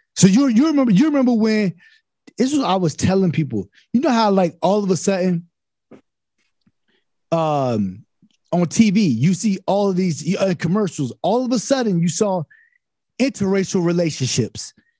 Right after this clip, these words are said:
in everything. You don't even see black people together no more. You probably, you see even less of, of two white people together. You know what I mean? It's always,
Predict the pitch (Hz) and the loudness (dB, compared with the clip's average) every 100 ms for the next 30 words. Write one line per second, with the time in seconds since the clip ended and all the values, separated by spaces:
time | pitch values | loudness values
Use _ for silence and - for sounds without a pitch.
0 | - 202 - - 220 185 170 170 135 101 | 0 0 0 0 2 2 0 2 2 2
1 | 101 226 240 196 170 214 151 143 185 180 | 4 4 4 0 0 0 0 0 0 -2
2 | - 175 165 170 156 - - - 156 175 | -2 -2 0 0 -2 -4 -4 0 2 0
3 | 156 147 131 123 113 156 190 185 196 160 | 0 -2 0 0 0 0 -2 -6 -6 -4
4 | 165 - _ - 175 - 214 196 180 151 | -4 -6 _ -6 -4 -2 -2 -2 -2 0
5 | 165 196 - 175 143 - 156 - - 214 | 0 -2 -2 -4 -4 -4 -4 -2 -2 0
6 | 151 165 160 - 143 135 127 107 - - | 0 -2 -2 -4 -4 -2 -4 -4 -12 -20
7 | - 147 135 135 104 135 170 170 170 165 | -6 -4 -2 -2 0 0 2 2 2 2
8 | 175 180 196 196 190 185 147 | 0 0 0 0 -2 -2 -4